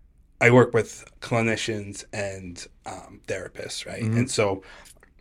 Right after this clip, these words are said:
Speaker 1: a lot of the time I have the harshest perspective, which is, like, "Don't baby me, don't sympathize,"
Speaker 2: Right.
Speaker 1: right? Like, have compassion and empathy.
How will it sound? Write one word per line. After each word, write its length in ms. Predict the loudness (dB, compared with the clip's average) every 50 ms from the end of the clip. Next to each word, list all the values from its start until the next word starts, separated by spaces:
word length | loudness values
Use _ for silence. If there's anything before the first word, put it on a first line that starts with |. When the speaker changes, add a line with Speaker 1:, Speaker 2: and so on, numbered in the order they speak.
| -8 -2 2
Speaker 1:
a 60 | 6
lot 280 | 8 10 12 12 12 12
of 60 | 12
the 80 | 8
time 360 | 4 2 0 -2 -2 -2 -4 -6
I 180 | -4 0 0 2
have 380 | 2 2 2 2 0 -2 -4 -10
the 160 | -8 -6 -6 -4
harshest 580 | -4 2 4 2 2 2 -2 -6 -6 -8 -8
perspective, 760 | -8 -8 -6 -4 -6 -6 -6 -8 -18 -18 -18 -18 -18 -20 -12 -2 0
which 340 | 2 2 2 0 -6 -4 0
is, 440 | 2 2 2 2 0 -4 -4 -2 0
like, 180 | 0 0 2
"Don't 240 | 2 0 0 0 -2
baby 260 | 0 0 0 0 -2
me, 140 | -6 -8 -6
don't 220 | -6 -6 -6 -4
sympathize," 580 | -2 2 2 4 4 4 2 0 0 -6 -4 0
Speaker 2:
Right. 280 | 2 2 2 2 0 2
Speaker 1:
right? 220 | 2 2 2 4
Like, 260 | 2 2 2 0 -2 4
have 200 | 4 4 4 4
compassion 440 | 2 4 6 4 4 4 2 0
and 80 | 2 2
empathy. 440 | 2 2 2 0 0 0 -2 -2